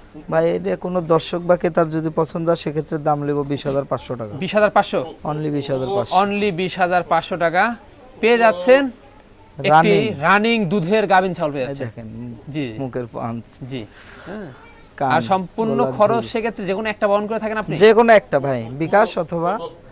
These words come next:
Speaker 1: ডেলিভারি।
Speaker 2: বিকাশ অথবা ডেলিভারি খরচ যে কোনো একটা কিন্তু আলামিন ভাই বহন করে
Speaker 1: হ্যাঁ,
Speaker 2: থাকে।
Speaker 1: কিন্তু ছাগল, এসব ছাগল খামার উপযোগী ছাগল,
Speaker 2: খামার
Speaker 1: রানিং
Speaker 2: উপযোগী
Speaker 1: ছাগল।
Speaker 2: ছাগল।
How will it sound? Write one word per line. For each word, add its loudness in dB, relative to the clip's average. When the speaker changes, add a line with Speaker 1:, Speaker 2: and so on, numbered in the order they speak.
Speaker 1:
ডেলিভারি। -6
Speaker 2:
বিকাশ 4
অথবা 2
ডেলিভারি 2
খরচ 0
যে -4
কোনো -4
একটা -2
কিন্তু -4
আলামিন 0
ভাই -2
বহন 0
করে -2
Speaker 1:
হ্যাঁ, -2
Speaker 2:
থাকে। -8
Speaker 1:
কিন্তু -6
ছাগল, 0
এসব -4
ছাগল 2
খামার 2
উপযোগী -4
ছাগল, -4
Speaker 2:
খামার 4
Speaker 1:
রানিং 0
Speaker 2:
উপযোগী -2
Speaker 1:
ছাগল। -4
Speaker 2:
ছাগল। -4